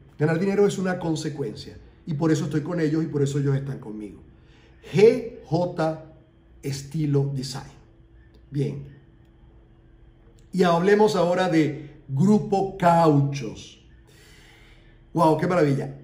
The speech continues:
Estas personas tienen veintisiete años en la misma industria,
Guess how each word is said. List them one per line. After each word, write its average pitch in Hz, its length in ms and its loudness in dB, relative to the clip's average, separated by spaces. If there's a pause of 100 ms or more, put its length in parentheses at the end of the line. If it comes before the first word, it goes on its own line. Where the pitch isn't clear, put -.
(160)
Estas 147 220 -2
personas 240 360 0
tienen 240 280 0
veintisiete 190 800 2
años 208 600 -2 (1000)
en 165 180 2
la 143 80 4
misma 165 280 2
industria, 135 580 -2